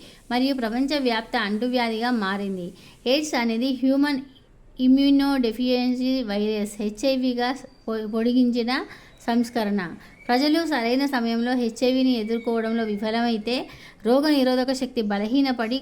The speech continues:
కా-, క్యాన్సర్, న్యూమోనియా, టీబీ మొదలైన ఇతర వ్యాధులు మరియు ఇన్ఫెక్షన్లలో పోరాడలేనప్పుడు ఇది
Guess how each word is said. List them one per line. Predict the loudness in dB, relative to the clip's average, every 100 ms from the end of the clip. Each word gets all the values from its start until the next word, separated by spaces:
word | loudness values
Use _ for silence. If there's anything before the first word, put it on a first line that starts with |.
| -4
కా-, | -2 -2 -4 -4
క్యాన్సర్, | -2 0 0 0 0
న్యూమోనియా, | 0 2 2 4 2 2 0
టీబీ | -2 -4 0 4
మొదలైన | 4 2 0 -2 -2
ఇతర | -4 -2 -2
వ్యాధులు | 0 0 0 -2
మరియు | -2 0 0 0 -4 -16 -4
ఇన్ఫెక్షన్లలో | 2 4 2 0 -2 -2 0 -2
పోరాడలేనప్పుడు | -2 -2 0 0 0 -2 -4 -2 0
ఇది | 0 0